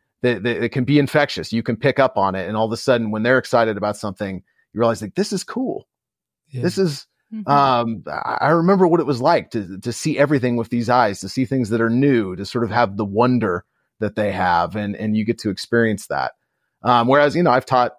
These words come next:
Speaker 1: undergrad classes too, and that, that's been a wonderful experience. But my experience is sometimes undergrads are just there to get through their program and, and move on to the next step. They, high schoolers have that sense of wonder still, um, that I
Speaker 2: Mm.
Speaker 1: appreciate.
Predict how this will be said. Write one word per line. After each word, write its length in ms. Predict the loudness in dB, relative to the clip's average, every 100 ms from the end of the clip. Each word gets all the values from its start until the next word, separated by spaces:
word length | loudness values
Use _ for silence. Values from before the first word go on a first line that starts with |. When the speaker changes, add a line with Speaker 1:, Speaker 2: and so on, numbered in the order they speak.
| _ -6
Speaker 1:
undergrad 400 | -2 0 0 2
classes 360 | 0 0 -8
too, 220 | -4 -2 -2
and 120 | -6
that, 100 | -8
that's 200 | -8 -8
been 400 | -6 -4 -2 -4 -10 _ _ _ _ _ _ _ 0
a 60 |
wonderful 360 | 2 2 4 2
experience. 460 | 2 0 0 0 -2
But 180 | -6 -4 -2
my 100 | -2
experience 300 | 0 -2 -2
is 60 | -4
sometimes 340 | 0 0 2
undergrads 560 | 2 2 4 4 2 -2
are 60 |
just 240 | -6 -6 0
there 280 | 4 4 2
to 420 | 0 0 0 -4 _ _ _ _ _ _ _
get 140 | -4 -2
through 140 | 2
their 120 | 2
program 600 | 4 2 2 2 2 2
and, 120 | 0 -2
and 140 | 0
move 180 | 0 2
on 140 | 2
to 60 | 2
the 100 | 0
next 220 | -2 -2
step. 320 | 0 0 0
They, 300 | -4 -4 -6 _ _ _ _
high 160 | -2 0
schoolers 320 | 2 2 2
have 240 | 4 2 4
that 200 | 2 0
sense 220 | -4 -2
of 160 | -4
wonder 400 | -4 -4 -4 -6
still, 640 | -8 -10 -8 -6 -6 -8 -6
um, 360 | -2 0 -2 0
that 120 | 2
I 100 | 2
Speaker 2:
Mm. 60 |
Speaker 1:
appreciate. 560 | 2 0 -2 -2 -4